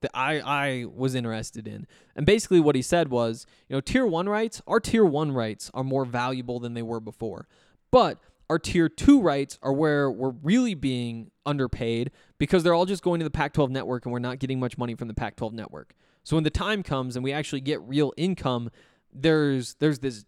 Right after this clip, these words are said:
depth of the product that is not reflected in what we're making now. Because if we were just to sell those alone, and he didn't put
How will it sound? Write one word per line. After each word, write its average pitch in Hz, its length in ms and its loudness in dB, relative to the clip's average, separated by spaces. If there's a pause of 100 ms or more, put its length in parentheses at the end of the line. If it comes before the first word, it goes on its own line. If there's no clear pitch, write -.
(180)
depth 185 340 -2
of 131 180 -8
the 127 80 -6
product 113 540 -4 (240)
that 127 260 -6 (280)
is 143 260 0
not 135 420 -2
reflected 123 760 -4
in 127 120 -8
what 123 140 -4
we're 117 180 -6
making 101 400 -12
now. 92 280 -18 (200)
Because 143 220 2
if 131 120 -6
we 175 80 6
were 156 100 4
just 135 200 -2
to 123 60 -4
sell 127 220 2
those 131 220 2
alone, 139 360 2
and 117 80 -4
he 147 140 -4
didn't 131 180 -2
put 123 160 -8